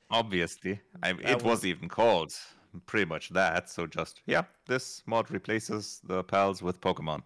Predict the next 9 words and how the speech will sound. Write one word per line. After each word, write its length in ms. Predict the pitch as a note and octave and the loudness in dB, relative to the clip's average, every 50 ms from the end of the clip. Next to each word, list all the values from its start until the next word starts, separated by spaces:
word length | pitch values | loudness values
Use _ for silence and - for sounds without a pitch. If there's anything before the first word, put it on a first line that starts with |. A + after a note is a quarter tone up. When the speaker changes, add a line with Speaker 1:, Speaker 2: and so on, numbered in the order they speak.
| _ _ _ | _ _ _
Speaker 1:
So, 260 | - - F2+ D#2 - - _ _ | -6 -4 -4 -4 -4 -8 _ _
hmm. 120 | - G2+ E2 - _ _ _ _ _ _ - - - - - - - - - - - - _ _ _ | -6 -6 -6 -6 _ _ _ _ _ _ -20 -20 -20 -20 -20 -20 -20 -20 -20 -20 -20 -20 _ _ _
That 180 | - - - - | -8 -8 -6 -6
was 120 | F2+ F2 | -6 -6
an 80 | F2 F2 - _ _ - | -6 -8 -10 _ _ -4
open 260 | - G#2 F#2+ - F2+ | -4 -4 -2 0 0
and 100 | F#2 F2+ - | 0 0 2
shut 180 | - E2+ - | 0 -2 -2
case. 320 | - - C2+ - - - | -2 -8 -8 -6 -10 -10